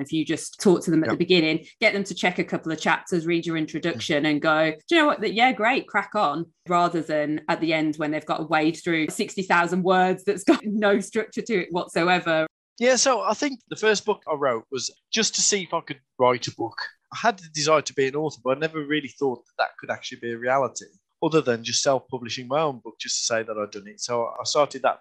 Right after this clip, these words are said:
Speaker 2: book on my honeymoon. It might have been a bit of a midlife crisis. <laughs>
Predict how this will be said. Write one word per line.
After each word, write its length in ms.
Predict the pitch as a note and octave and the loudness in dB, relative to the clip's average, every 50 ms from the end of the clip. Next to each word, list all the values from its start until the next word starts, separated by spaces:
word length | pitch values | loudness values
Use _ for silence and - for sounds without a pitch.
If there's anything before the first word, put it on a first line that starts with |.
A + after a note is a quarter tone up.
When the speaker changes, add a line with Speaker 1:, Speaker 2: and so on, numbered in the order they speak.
| _ _ | _ _
Speaker 2:
book 140 | B2 A#2 - - - _ _ _ _ _ _ _ D#3+ | -18 -18 -18 -20 -20 _ _ _ _ _ _ _ -2
on 100 | D3+ D3 | 0 0
my 80 | C#3 | 0
honeymoon. 520 | A#2+ B2 C3 C3 B2+ A#2+ B2 B2+ B2+ B2+ C3 | 0 0 -2 -4 -4 -4 -4 -4 -4 -6 -8
It 100 | G#2 G2+ | -8 -4
might 240 | B2+ C#3+ C#3 C3 | -2 -2 -2 -2
have 80 | - - | -4 -6
been 140 | - A#2 A#2 | -6 -6 -4
a 40 | A2 | -2
bit 120 | A#2 A2+ | -2 -2
of 80 | A2 A2+ | -2 -4
a 340 | A#2 A#2 - - _ _ B2 | -6 -10 -10 -12 _ _ -12
midlife 300 | A#2+ A#2+ A#2 A#2 G#2+ - | -4 -2 -2 -4 -4 -2
crisis. 680 | - B2 A#2+ A#2+ A#2+ A#2 - A#2+ A#2 A2 - - - - | 0 0 0 2 2 0 -2 -2 -2 -2 -4 -4 -2 0
<laughs> 60 | F4+ | -2